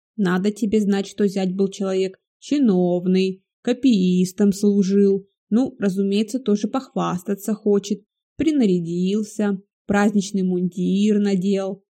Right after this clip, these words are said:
Данила Петрович и руками, и ногами: "Не умею мундиров писать".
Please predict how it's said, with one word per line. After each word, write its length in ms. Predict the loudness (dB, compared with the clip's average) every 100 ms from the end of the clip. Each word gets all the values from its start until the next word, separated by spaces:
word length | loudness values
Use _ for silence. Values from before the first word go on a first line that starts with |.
| _ -4
Данила 440 | 2 4 6 4
Петрович 500 | 2 2 2 2 -2 -2
и 80 | 0
руками, 520 | 0 0 0 0 0
и 20 |
ногами: 640 | -2 -4 -2 -2 -2 -2 -6 _ _ _ -2
"Не 320 | 0 2 0
умею 580 | 0 0 0 0 -4 -6
мундиров 680 | -2 -2 0 0 0 -4
писать". 520 | -8 -8 -10 -14 -18